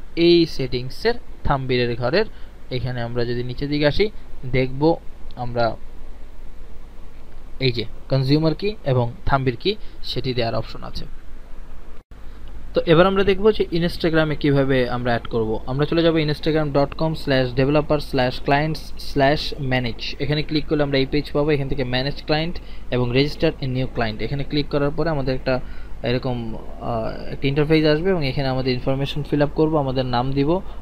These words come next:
ডেসক্রিপশনে কিছু লিখবো, website address দিব এবং valid redirect URL আমরা set করব এবং আমরা রেজিস্টারে click করব। আর এখানে একটা captcha থাকবে, ক্যাপচাটি fill আপ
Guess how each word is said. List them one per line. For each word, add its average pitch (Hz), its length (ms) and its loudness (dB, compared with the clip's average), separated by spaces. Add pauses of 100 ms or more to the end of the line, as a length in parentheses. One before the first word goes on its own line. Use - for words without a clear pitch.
(100)
ডেসক্রিপশনে 139 520 0
কিছু 135 220 -4
লিখবো, 139 360 2
website 135 360 2
address 135 300 2
দিব 151 280 2 (320)
এবং 123 280 0
valid 147 300 6
redirect 139 520 4
URL 147 420 6 (100)
আমরা 131 380 0
set - 260 0
করব 180 380 2 (340)
এবং 123 420 -2
আমরা 120 360 0
রেজিস্টারে 139 500 2
click 117 220 -4
করব। 113 200 0
আর 123 80 4
এখানে 131 180 0
একটা 139 120 -2
captcha 143 300 -2
থাকবে, 147 260 0
ক্যাপচাটি 127 360 -2
fill 127 200 0
আপ 113 60 -2